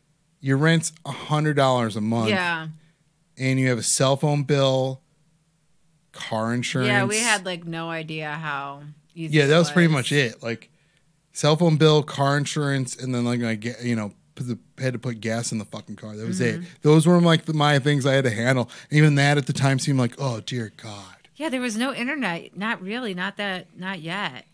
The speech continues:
Speaker 2: There was, like, no,
Speaker 1: I think it
Speaker 2: um,
Speaker 1: was a lot more prevalent than we like to give it credit for in, in our lives.
Speaker 2: Yeah.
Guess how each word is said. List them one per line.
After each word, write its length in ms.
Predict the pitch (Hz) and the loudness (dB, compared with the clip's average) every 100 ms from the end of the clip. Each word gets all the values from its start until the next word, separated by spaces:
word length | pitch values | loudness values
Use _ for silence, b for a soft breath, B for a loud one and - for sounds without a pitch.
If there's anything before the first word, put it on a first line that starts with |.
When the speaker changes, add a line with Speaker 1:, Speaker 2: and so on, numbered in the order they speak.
| - | -16
Speaker 2:
There 160 | 185 185 | -12 -10
was, 280 | 180 175 | -8 -10
like, 200 | 180 175 | -10 -8
no, 840 | 170 190 208 208 208 202 202 196 190 - _ - | -8 -8 -8 -8 -8 -8 -6 -8 -10 -16 _ -8
Speaker 1:
I 220 | 196 190 | -2 2
think 160 | 214 214 | 4 4
it 40 | |
Speaker 2:
um, 40 | |
Speaker 1:
was 100 | 190 | 4
a 80 | 160 | 2
lot 240 | 147 131 120 | 2 2 0
more 140 | 117 | -4
prevalent 440 | - 117 110 110 | -4 -8 -6 -8
than 260 | 104 120 113 | -6 -8 -8
we 140 | 113 | -6
like 200 | 113 110 107 | -4 -6 -8
to 80 | |
give 140 | 107 104 | -10 -10
it 80 | 104 _ _ | -12 _ _
credit 400 | - 117 104 101 | -8 -6 -6 -12
for 360 | - 107 110 - _ _ - | -18 -18 -18 -20 _ _ -8
in, 220 | 127 120 | -6 -6
in 160 | 120 123 | -4 -2
our 140 | 113 | -2
lives. 480 | 107 104 104 98 - - - _ | -4 -4 -6 -10 -14 -16 -20 _
Speaker 2:
Yeah. 140 | 95 | -20